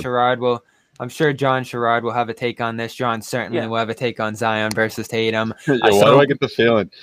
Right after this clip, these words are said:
Speaker 1: I get the feeling one of these nights Nick's just gonna be that guy who's on at, like, two A M and be like, "Guys, I had some great conversation with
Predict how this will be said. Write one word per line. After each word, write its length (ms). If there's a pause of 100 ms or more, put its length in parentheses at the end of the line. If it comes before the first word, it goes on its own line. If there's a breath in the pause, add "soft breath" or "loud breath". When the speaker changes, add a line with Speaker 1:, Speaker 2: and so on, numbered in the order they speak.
(180 loud breath)
Speaker 1:
I 40
get 120
the 60
feeling 260
one 100
of 60
these 100
nights 260
Nick's 220
just 140
gonna 100
be 60
that 180
guy 200
who's 180
on 160
at, 60
like, 140
two 260
A 40
M 220
and 80
be 60
like, 160
"Guys, 280
I 80
had 140
some 100
great 220
conversation 500
with 220